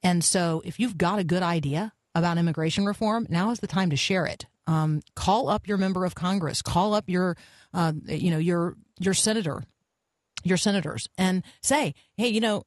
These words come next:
it, it's a mess down there. I've got a creative idea." Um, and keep calling until someone listens. That, that's gonna, I, I don't know what else, Adam, to,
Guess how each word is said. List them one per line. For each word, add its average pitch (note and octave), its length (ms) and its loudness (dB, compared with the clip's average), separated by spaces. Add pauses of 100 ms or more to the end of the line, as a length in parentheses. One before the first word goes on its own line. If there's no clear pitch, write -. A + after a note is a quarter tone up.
it, G#3 180 -4
it's C4+ 200 0
a - 20 2
mess A3+ 300 0
down D#3+ 180 0
there. D#3 300 -2
I've A#3 160 0
got C4 100 0
a C4 60 -2
creative A3+ 360 0
idea." G3+ 380 -2 (460)
Um, E3+ 360 2 (720)
and G#3 220 2
keep D4 240 0
calling A3 380 0
until F#3+ 180 -2
someone E3 320 0
listens. - 400 -6 (160)
That, - 180 2
that's A#3+ 220 -2
gonna, D4 260 0
I, G3+ 200 -2
I A#3 80 0
don't C4 180 0
know A#3 140 0
what A3 160 0
else, G#3+ 260 -2
Adam, G#3+ 360 0
to, F#3 260 0